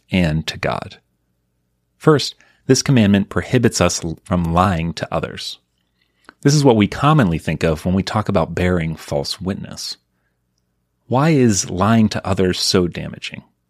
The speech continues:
Well, our words are one of the only ways that we are capable of knowing others and being known by others. I can't get in the mind of someone else.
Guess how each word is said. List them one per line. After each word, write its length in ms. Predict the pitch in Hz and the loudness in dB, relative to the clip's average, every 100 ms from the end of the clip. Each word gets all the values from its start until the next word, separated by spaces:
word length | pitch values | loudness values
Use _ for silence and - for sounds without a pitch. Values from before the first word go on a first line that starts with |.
| _ _ _ _ _ _ | _ _ _ _ _ _
Well, 280 | 113 113 110 _ _ _ - | 2 4 2 _ _ _ 2
our 140 | 120 | 4
words 460 | 113 165 139 104 - | 6 6 6 4 0
are 160 | 107 | 0
one 160 | 104 117 | 2 4
of 80 | 107 | 2
the 100 | 107 | 0
only 260 | 123 143 147 | 0 2 4
ways 320 | 117 117 101 | 4 4 2
that 120 | 98 | 0
we 120 | 98 95 | 0 -2
are 40 | |
capable 640 | - - 127 131 120 98 90 | -4 -4 -2 2 2 4 4
of 100 | 90 | 4
knowing 400 | 87 90 98 - | 2 2 2 2
others 540 | 82 80 82 82 - - | 0 0 -4 -6 -10 -2
and 300 | 110 123 107 | 2 4 4
being 320 | 101 95 92 | 4 4 4
known 260 | 90 107 85 | 4 2 2
by 140 | - | -2
others. 560 | - 62 - - - - _ _ _ _ _ _ _ _ | -6 -10 -12 -14 -16 -18 _ _ _ _ _ _ _ _
I 120 | 120 | -2
can't 260 | - 131 98 | 2 2 4
get 240 | 117 - - | 2 0 -4
in 180 | - 95 | 0 2
the 140 | 87 | 2
mind 480 | 82 92 90 82 - | 2 0 0 -2 -6
of 100 | - | -8
someone 280 | - 82 78 | -6 -4 -4
else. 520 | 87 - - - - | -4 -4 -4 -6 -8